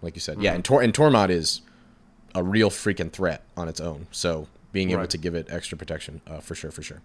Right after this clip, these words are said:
Speaker 1: I wanna discuss the Abdel list briefly, because
Speaker 2: Yeah.
Speaker 1: it did not win, but it was
Speaker 2: Mm-hmm.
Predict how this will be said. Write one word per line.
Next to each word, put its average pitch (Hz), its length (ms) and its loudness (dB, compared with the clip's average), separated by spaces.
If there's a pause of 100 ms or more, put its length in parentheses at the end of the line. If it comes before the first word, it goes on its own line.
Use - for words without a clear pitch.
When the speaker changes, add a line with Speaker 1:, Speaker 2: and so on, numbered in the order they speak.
(180)
Speaker 1:
I 113 120 6
wanna 135 200 6
discuss 104 340 2
the - 100 -4
Abdel 82 320 -4
list - 320 -6 (100)
briefly, 90 600 -4
because 104 640 4
Speaker 2:
Yeah. - 60 -20 (180)
Speaker 1:
it 120 60 -2
did 113 100 0
not 147 160 8
win, 101 220 2 (340)
but 107 240 4
it 120 60 6
was 107 160 4
Speaker 2:
Mm-hmm. 104 120 -6